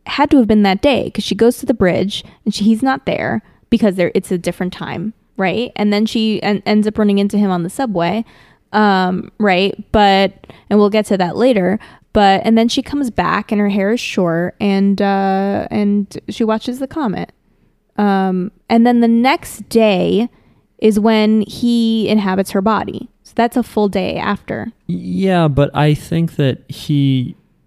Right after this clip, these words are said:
Speaker 2: 'cause they, they show that comet animation a million times, like, before it impacts. I don't think it's like, you think the comet hits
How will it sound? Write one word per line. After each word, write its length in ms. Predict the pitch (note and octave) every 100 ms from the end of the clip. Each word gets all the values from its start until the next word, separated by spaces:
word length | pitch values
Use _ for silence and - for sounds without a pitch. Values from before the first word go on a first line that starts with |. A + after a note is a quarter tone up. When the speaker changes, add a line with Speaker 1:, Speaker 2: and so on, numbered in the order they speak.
| _ _ _ -
Speaker 2:
'cause 140 | D3+
they, 140 | F#3
they 140 | E3+ F3+
show 220 | - A#3
that 180 | F3 -
comet 320 | - D3 B2+
animation 420 | A#2 A2 G#2+ -
a 40 | A2+
million 280 | A#2+ G#2+ G2
times, 300 | A2 G2 F#2+
like, 100 | G2+
before 400 | G2+ - B2 A2+
it 80 | -
impacts. 560 | A#2+ A#2 A2+ - -
I 80 | B2
don't 180 | D#3+ E3
think 160 | E3+
it's 160 | D3+ -
like, 160 | B2 -
you 120 | D#3+
think 180 | F3 A#3
the 60 | F#3+
comet 280 | - D3+ D3
hits 180 | C#3+